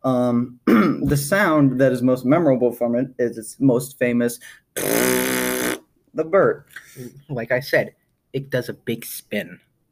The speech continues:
Speaker 1: Exactly, and it does give, uh, a bunch of morale and good feels and whatnot to troops down below who are in need of help.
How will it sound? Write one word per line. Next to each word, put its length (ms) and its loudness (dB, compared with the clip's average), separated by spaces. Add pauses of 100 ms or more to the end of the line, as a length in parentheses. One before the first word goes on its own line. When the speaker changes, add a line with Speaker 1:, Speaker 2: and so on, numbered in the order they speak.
(160)
Speaker 1:
Exactly, 640 0
and 300 2
it 220 -2
does 400 2
give, 720 0 (300)
uh, 420 -2 (120)
a 60 -2
bunch 260 -2
of 80 -2
morale 840 2 (540)
and 420 -6
good 240 2
feels 460 2
and 120 -2
whatnot 380 -2
to 160 -2
troops 480 -4
down 240 2
below 340 4
who 140 2
are 160 0
in 140 -2
need 160 0
of 100 -6
help. 400 -4